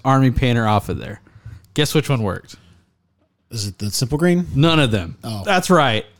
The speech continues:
Speaker 2: Oh.
Speaker 1: None of them.
Speaker 2: Damn it.
Speaker 1: Two days and all of them, and nothing happened.
Speaker 2: <laughs>
Speaker 1: Did it soften the army painter? Absolutely, it softened it a little bit. I could go in there with a nail, and I could scratch this off. But
Speaker 2: We're not about to do that to
Speaker 1: I'm not about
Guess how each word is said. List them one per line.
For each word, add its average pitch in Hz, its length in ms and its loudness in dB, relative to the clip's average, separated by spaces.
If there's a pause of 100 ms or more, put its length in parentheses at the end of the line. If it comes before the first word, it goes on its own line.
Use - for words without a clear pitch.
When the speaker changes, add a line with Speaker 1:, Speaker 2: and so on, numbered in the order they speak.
(120)
Speaker 2:
Oh. 175 260 -10 (120)
Speaker 1:
None 147 260 2
of 117 80 2
them. 87 200 -6 (480)
Speaker 2:
Damn 147 240 -14
it. 143 80 -16
Speaker 1:
Two 247 240 4
days 160 400 4
and 135 120 2
all 131 220 4
of 117 80 0
them, 107 220 -2
and 98 180 -4
nothing 170 260 2
happened. 120 440 2 (280)
Speaker 2:
<laughs> - 260 -20
Speaker 1:
Did 175 180 4
it 147 280 -2 (120)
soften 156 560 0
the 196 140 2
army 202 220 2
painter? 220 380 0 (200)
Absolutely, 220 760 -2
it 92 100 -6
softened 98 480 -2
it - 20 -2
a 92 40 0
little 92 240 -4
bit. 90 160 -6
I 139 120 0
could 220 160 -6
go 185 180 2
in 185 60 2
there 185 120 0
with 165 140 -2
a 131 40 0
nail, 131 520 0 (360)
and 120 120 0
I 151 100 2
could 131 200 -4
scratch - 960 -2
this 131 260 0
off. 98 460 -4 (520)
But 139 280 -2
Speaker 2:
We're 135 140 -4
not 170 160 -2
about 156 140 -2
to 156 60 -4
do 147 140 -2
that 127 200 -6
to 123 360 -4
Speaker 1:
I'm 143 160 4
not 160 160 4
about 151 320 2